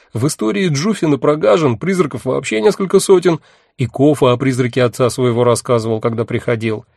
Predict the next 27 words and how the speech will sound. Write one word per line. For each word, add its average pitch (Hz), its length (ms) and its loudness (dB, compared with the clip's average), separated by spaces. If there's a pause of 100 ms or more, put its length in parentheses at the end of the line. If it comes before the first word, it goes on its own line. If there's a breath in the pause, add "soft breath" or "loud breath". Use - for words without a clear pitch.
(200)
И 269 160 -6
этот 208 300 0
красавец, 175 640 0
которого 156 460 4
наивные 147 540 4
мы 135 240 2
привыкли 135 400 0
считать 131 340 0
обыкновенным 123 680 2
сэром 117 380 2
Мелифара, 120 600 0
туда 120 540 2
же. 98 240 -10 (260)
И 139 80 -4
только 135 380 4
мы 151 160 4
с - 80 -8
тобой 110 320 -2
так 196 220 -4
и 190 60 6
не 180 120 4
рассказали 147 580 0
ни 135 160 4
одной 120 480 0
истории 120 540 -2
о 131 120 -4
привидениях. 110 880 -6